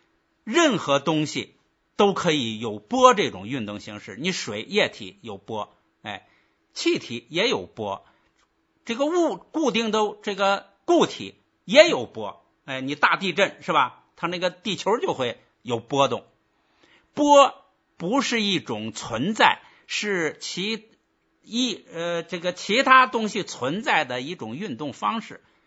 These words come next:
如果证明这个粒子打出去是波了，那就是说什么呀？没有粒子，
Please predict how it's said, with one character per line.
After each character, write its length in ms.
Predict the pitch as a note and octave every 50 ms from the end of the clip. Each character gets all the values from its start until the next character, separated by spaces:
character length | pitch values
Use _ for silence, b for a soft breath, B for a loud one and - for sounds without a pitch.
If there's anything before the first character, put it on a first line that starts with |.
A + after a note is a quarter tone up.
| b b b b b b b
如 320 | E3 G#3 C4+ D#4 E4 C#4
果 220 | G#3 G#3 F#3 F3+
证 240 | F3 - C4 G3+ E3
明 220 | D3+ D3+ E3 G#3+ G3
这 160 | G#3 F3 C#3
个 220 | D3+ D3+ D#3+ - -
粒 180 | F#3+ A3+ F#3
子 160 | D3 - F3+
打 220 | D3+ D3 A#2+ A#2 C3+
出 160 | - F#3 F3
去 120 | - G3+
是 140 | F3 - G3+
波 400 | - - - - C4+ C#4 C#4 C4+
了， 240 | A#3+ B2+ - - - _ _ _ _ _ _ _ _ _
那 160 | F3+ G#3+ A#3
就 160 | D#3+ F3 F#3 E3
是 80 | C#3+
说 160 | B2 D#3+ D3
什 160 | C#3 - A2 A2+
么 60 | A#2
呀？ 140 | A2 F#2+ F#2+
没 200 | A#2 F#3+ C4+ G3
有 140 | B3+ G3
粒 200 | C#3 B2 A#2+ G#2+
子， 240 | G2 - F#2+ F2+ -